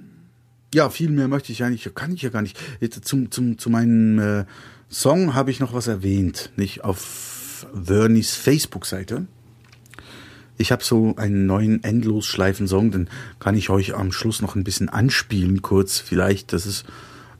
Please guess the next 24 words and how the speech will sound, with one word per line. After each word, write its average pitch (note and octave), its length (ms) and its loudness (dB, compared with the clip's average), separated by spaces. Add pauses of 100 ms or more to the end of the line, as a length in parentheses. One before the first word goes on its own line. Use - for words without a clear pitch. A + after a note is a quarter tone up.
so - 260 0
eigentlich A#2 320 2
ein A2+ 120 4
untypischer A2+ 760 0
Song G2 320 0
für G#2 380 0 (420)
Verni, G#2+ 640 4
weil G2 300 4
da F2+ 100 0
muss A2+ 140 2
es G#2 140 -2
im G2+ 380 -2 (500)
Prinzip G2+ 360 -2
immer G#2 380 2
rocken, G#2 560 2
also G2+ 240 0
mit G2 260 -2
Gitarre G#2 560 0
und G2 480 0 (140)
Schlagzeug G#2+ 640 -2
und F#2+ 240 2
so - 260 -8 (100)
echten F#2+ 680 0
Instrumenten. G2+ 640 0